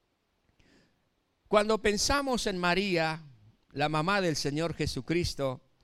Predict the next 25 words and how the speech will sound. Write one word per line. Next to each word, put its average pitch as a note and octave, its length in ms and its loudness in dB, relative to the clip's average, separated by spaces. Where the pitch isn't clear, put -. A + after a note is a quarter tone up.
que E3 120 8
recibió F#3 600 2
el A#3 140 0
anuncio F3 920 0
de E3+ 160 2
que G#3 120 2
iba C4 200 2
a G3 40 2
ser A3+ 220 0
mamá F#3+ 380 -2
del E3+ 120 -2
Señor D3+ 420 -4
Jesús, A#2 460 -8
a D4 120 -4
veces C#4 540 -4
nos A3+ 460 -2
imaginamos B3+ 920 -2
una, A3+ 600 -4
una B3 300 -2
doncella, A3+ 600 -2
una G#3+ 220 -2
señorita, F#3+ 960 -2
este, C#3+ 1160 -2
allí G3 640 -2
como E3 680 -6